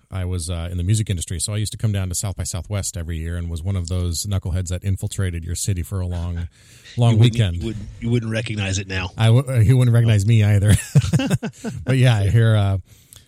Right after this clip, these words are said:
Speaker 1: I hear it's, uh, blown up as a city. So I wanna jump right into you. Uh, who, uh, I've already explained to everybody who you are.
Speaker 2: Okay.
Speaker 1: Uh, in some sense, I mean, not, not you as, like, capital S self,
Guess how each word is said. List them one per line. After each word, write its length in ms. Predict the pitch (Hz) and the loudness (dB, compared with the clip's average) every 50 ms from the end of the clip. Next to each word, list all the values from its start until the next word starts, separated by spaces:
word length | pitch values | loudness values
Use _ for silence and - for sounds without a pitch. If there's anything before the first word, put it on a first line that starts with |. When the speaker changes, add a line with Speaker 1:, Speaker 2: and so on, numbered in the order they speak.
| _ - - | _ -10 -6
Speaker 1:
I 100 | 98 92 | -4 -2
hear 220 | 85 107 104 98 | 0 0 0 0
it's, 220 | 95 90 - - | -2 -4 -4 -6
uh, 240 | 98 90 85 87 85 - _ _ - | -6 -4 -4 -6 -6 -8 _ _ -14
blown 360 | 104 95 87 107 110 104 101 | -10 -4 0 2 2 2 2
up 120 | 101 92 | 2 0
as 140 | 90 87 80 | -2 -2 -4
a 60 | 85 | -4
city. 280 | 78 - - 107 92 80 | -6 -4 -4 -4 -4 -2
So 440 | - - - 131 131 127 123 123 110 _ - - - - - - | -2 0 2 2 2 2 2 0 -2 _ -10 -20 -20 -20 -14 -4
I 60 | - 127 | 0 2
wanna 200 | 135 165 175 160 | 2 2 2 0
jump 240 | 127 139 143 131 - | 0 0 -2 0 -2
right 100 | 139 123 | 0 0
into 240 | 123 120 113 - 113 | 2 0 2 2 2
you. 240 | 104 110 123 143 147 - | 2 2 2 0 0 -2
Uh, 220 | 110 107 101 95 | -4 -2 -2 -4
who, 280 | 90 - 85 - - - _ _ - | -6 -6 -4 -4 -4 -4 _ _ -10
uh, 140 | 104 107 101 | -8 -6 -4
I've 140 | 95 104 104 | -4 -2 -2
already 160 | 123 160 170 | -2 -2 -2
explained 280 | 147 - - - 127 120 | -4 -4 -2 -2 0 0
to 40 | 113 | 0
everybody 280 | 107 110 101 107 101 | 0 -2 -2 -2 -2
who 100 | 90 117 | 0 2
you 200 | 110 104 101 98 | 2 2 2 0
are. 200 | 87 82 85 85 - _ _ _ _ _ _ _ _ _ _ _ _ - | -2 -2 -4 -6 -8 _ _ _ _ _ _ _ _ _ _ _ _ -16
Speaker 2:
Okay. 160 | 117 - 101 127 | -10 -6 -4 -2
Speaker 1:
Uh, 100 | 120 101 98 | -2 -2 0
in 100 | - 104 | 0 2
some 280 | 98 - 147 147 123 95 | 2 4 6 6 4 4
sense, 260 | - 90 78 73 - | 2 -2 -6 -4 -2
I 40 | 101 | -2
mean, 200 | 101 98 92 92 | 0 0 0 0
not, 240 | 92 95 95 87 - - | 0 0 -2 -2 -4 -6
not 220 | - 110 104 101 - | -2 -2 -2 -2 -2
you 400 | 101 95 110 113 110 104 101 92 | 0 4 6 6 6 6 4 2
as, 260 | 90 87 82 82 85 90 | 0 -2 -2 -4 -4 -6
like, 160 | 85 80 - | -6 -6 -6
capital 320 | - 104 92 87 90 82 | -4 -4 -4 -4 -4 -4
S 160 | 85 87 - | -6 -6 -4
self, 300 | - - 110 85 80 - | -2 -2 -2 -4 -6 -8